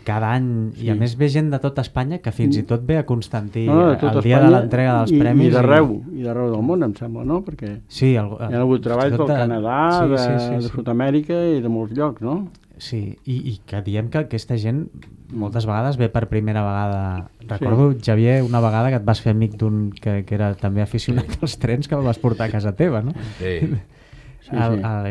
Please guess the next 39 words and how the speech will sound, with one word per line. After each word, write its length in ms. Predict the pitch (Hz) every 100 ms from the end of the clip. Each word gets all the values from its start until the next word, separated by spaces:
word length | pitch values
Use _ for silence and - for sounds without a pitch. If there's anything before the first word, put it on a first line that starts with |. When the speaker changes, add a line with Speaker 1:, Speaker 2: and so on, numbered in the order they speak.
| -
Speaker 1:
és 140 | 113 120
un 100 | 139 139
dia 180 | 127 160
de, 300 | 170 120 113
i 80 | 95
maco 500 | 104 104 127 139 185
perquè, 300 | 151 110 101
per, 280 | - 98 92
per 140 | - 92
això, 240 | - 165
per, 140 | 113 92
per, 140 | 101 92 -
pels 300 | 95 - -
que 300 | 95 98 85 82 78 - - - - -
projecta 440 | 123 117 123 - 156
Constantí 640 | 151 131 135 120 127 147
a, 480 | 165 117 98 90 - -
Speaker 2:
Sí. 180 | 117 101 87 104
Speaker 1:
arreu 320 | 101 113 131
del 180 | 131 113
món, 420 | 117 135 185 -
eh, 80 | 76 65 -
Speaker 2:
Sí, 140 | 101 - 95 101 87 - -
sí. 80 | - -
Speaker 1:
i, 60 | 92
i, 20 | 98 98
i 60 | 98 -
textualment 600 | 98 - - 101 110 123
és 100 | 139
així, 320 | 101 - 185
perquè 300 | 180 98 101 98
gent 240 | 98 101
que, 180 | 123 113
que 120 | 92
ve 240 | 95 101 98
a 60 |
visitar 400 | 120 113 110 110
Constantí, 440 | 113 104 101 123 131
ara, 280 | 107 127